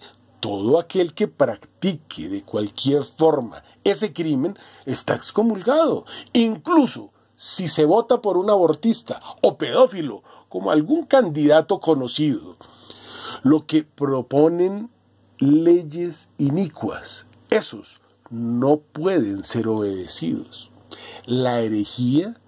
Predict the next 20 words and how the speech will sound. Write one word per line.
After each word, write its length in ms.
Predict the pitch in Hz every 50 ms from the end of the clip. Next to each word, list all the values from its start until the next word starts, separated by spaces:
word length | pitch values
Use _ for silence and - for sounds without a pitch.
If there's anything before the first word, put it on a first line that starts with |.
| _ - - - _
no 360 | - 147 160 165 170 190 226
es 180 | 247 247 240 196
ya 200 | 160 208 226 220
un 180 | 214 214 190 147
crimen 560 | - 233 262 277 247 185 139 110 98 95 - _
para 200 | - 123 123 120
muchos 420 | 127 135 123 - 156 151 - -
católicos, 800 | - 139 120 - 170 190 190 147 113 - - 80 71 - - - - - - -
ni 380 | 143 151 165 170 165 160 151 139
el 200 | 131 123 123 117
error 540 | 113 113 107 - 117 113 107 98 101 107 -
contra 440 | - 170 202 220 - - 190 160 135
la 160 | 127 120 -
fe 280 | - 113 107 104 107
es 140 | 120 120 -
un 180 | 151 151 156 147
pecado. 580 | 151 170 156 - 240 285 320 302 233 - - - - - - - -
Proclaman 600 | 165 175 165 156 - 170 175 165 170 196 214 214
la 140 | 202 185
tolerancia 800 | - 170 160 151 143 151 180 233 254 240 - - 170 127 101 -